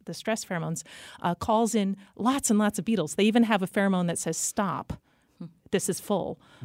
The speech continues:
Um, so, so they, they, they have this really complicated system. And, um, since this has been such an important pest, um,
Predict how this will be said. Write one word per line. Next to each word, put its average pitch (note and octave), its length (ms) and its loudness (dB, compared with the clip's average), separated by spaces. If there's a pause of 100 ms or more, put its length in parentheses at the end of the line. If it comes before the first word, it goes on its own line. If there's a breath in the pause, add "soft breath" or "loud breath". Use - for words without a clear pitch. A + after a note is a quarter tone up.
Um, G3+ 360 8
so, A3+ 400 8
so A#3 240 4
they, A3+ 240 4
they, A3 340 2
they A#3 200 2
have C#4+ 160 2
this A#3+ 180 0
really A#3+ 240 0
complicated A3 720 -2
system. A3+ 460 2
And, G3 500 0
um, F#3 240 -4
since C#4+ 360 -2
this - 160 -2
has G3 120 -2
been A3+ 220 2
such A#3 340 -2
an G#3 60 0
important F3+ 500 -4
pest, - 520 -6 (520 loud breath)
um, F3+ 440 0